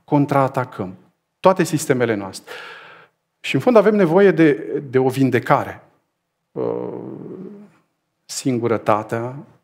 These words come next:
uh, atunci când este, pentru că dubla, e, e ambivalentă, e, are multe, multe aspecte,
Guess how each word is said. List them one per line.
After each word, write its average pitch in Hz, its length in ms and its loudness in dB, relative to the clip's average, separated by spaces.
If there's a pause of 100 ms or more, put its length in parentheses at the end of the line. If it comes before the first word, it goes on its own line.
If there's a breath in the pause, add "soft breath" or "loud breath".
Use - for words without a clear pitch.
(840)
uh, 67 420 -10 (1500)
atunci 131 380 -2
când 135 160 2
este, 107 580 -4
pentru 104 260 -4
că 101 220 -6 (420)
dubla, 110 720 2 (380)
e, 127 180 4 (260)
e 139 100 2
ambivalentă, 123 920 2 (100)
e, 110 380 -6 (840 loud breath)
are 123 180 2
multe, 123 840 4
multe 127 280 -4
aspecte, 123 800 -6